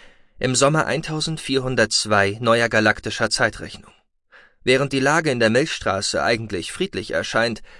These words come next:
entwickelt sich im Kugelsternhaufen Tanturlok, den die Terraner als M dreizehn bezeichnen, ein unerklärlicher Konflikt.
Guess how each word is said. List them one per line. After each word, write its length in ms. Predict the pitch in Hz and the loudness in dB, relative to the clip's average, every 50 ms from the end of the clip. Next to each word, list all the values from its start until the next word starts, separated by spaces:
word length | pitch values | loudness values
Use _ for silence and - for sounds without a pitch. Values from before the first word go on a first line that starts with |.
| - _ _ _ _ | -20 _ _ _ _
entwickelt 420 | - 123 - - 180 - 208 190 | -8 -4 -2 -2 0 0 0 0
sich 200 | - 175 160 - | 0 -2 -2 -2
im 120 | 175 135 | -4 -4
Kugelsternhaufen 1000 | 120 - 180 180 175 160 156 - - 131 120 123 117 127 120 120 - 123 110 101 | -4 -2 -2 0 0 0 0 2 2 2 2 2 0 -2 -2 -2 -2 -4 -4 -2
Tanturlok, 800 | - 131 120 131 - 135 104 104 104 107 131 - - - - - - - | 0 -2 -2 -2 -2 -2 0 2 2 2 2 0 -6 -10 -8 -8 -4 -2
den 120 | 107 107 | -4 -2
die 140 | 104 92 90 | -2 -4 -8
Terraner 500 | - - 107 101 104 110 117 123 120 - | -6 -6 -2 2 4 4 4 4 2 2
als 300 | - 98 101 - - - - | 2 0 0 -2 -4 -4 -2
M 200 | - 120 117 110 | -2 0 0 0
dreizehn 520 | 104 107 107 110 113 110 - - 120 120 110 | 0 2 2 2 2 2 0 0 0 0 0
bezeichnen, 640 | 113 - - 131 117 113 110 - 127 123 135 139 - | -2 0 2 2 2 2 2 0 -4 -4 -4 -4 -6
ein 200 | - 131 131 110 | -6 -4 -4 -2
unerklärlicher 840 | - 175 185 180 - 131 - - - 131 131 139 143 - - 131 | -4 -4 -4 -4 -6 -8 -8 -4 -4 -2 -2 -2 -4 -6 -8 -10
Konflikt. 680 | 117 - - 131 113 - - 107 95 - - - - | -8 -6 -8 -10 -10 -10 -10 -12 -12 -12 -14 -20 -20